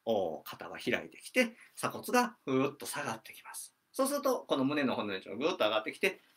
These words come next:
ここが分厚くなります。ね。ここの胸が分厚くなると、肺が膨らみやすくなりますので、えー、呼吸がしやすくなるということです。で、それにはキラパタ体操というのがすごく向いてますので、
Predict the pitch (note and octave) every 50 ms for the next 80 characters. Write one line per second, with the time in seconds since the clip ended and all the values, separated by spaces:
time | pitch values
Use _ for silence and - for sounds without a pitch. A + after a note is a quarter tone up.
0 | - - - F3 C3 B2+ G#2+ F#2+ - C3 C#3 C#3 C3+ C3+ - - B2+ A2 G2+ F#2+
1 | F#2 F2+ E2+ - - - - - _ _ _ _ F3 F#3 G3 G3 - - _ -
2 | _ _ _ _ _ _ _ - - B2 B2 A#2 B2+ C3+ C#3 C#3 C3 A2 G#2 -
3 | C3 C#3 C#3 C3+ - - - G#2+ A#2 B2 C#3 D#3 - A3 - - - - D#3 C#3
4 | C#3+ C#3 C3 C3 - - _ _ _ _ _ - - _ - - - F#3+ D3+ C3
5 | C3+ C3+ C3 A#2+ A#2 - - G#2 F2+ F#2 - - F#2 - - - D3+ G3 B3+ C4+
6 | C4 C4+ - _ _ _ - A#2+ A2 G2+ - - - - A2 G2 E2+ - - F2
7 | D#2+ - - F2+ E2 - - _ - _ _ _ _ _ _ _ _ _ _ _
8 | _ - B2 G#2+ - F2+ - - - - - - - - _ _ _ _ B3+ B3
9 | A#3+ D4 D#4 D#4 D4+ A#3 - - D#3 D3 B2 - C#3 C3 B2+ B2+ - C3+ G#2 F#2
10 | - - - D#2+ - - E2 D#2 - C3+ E3+ G#3+ G#3 - A#3 B3 B3 A#3+ - A#2+
11 | G#2+ G2+ G2+ G2+ - F2+ E2+ D#2 - - - G#2+ C3+ F#3 A3 F3+ -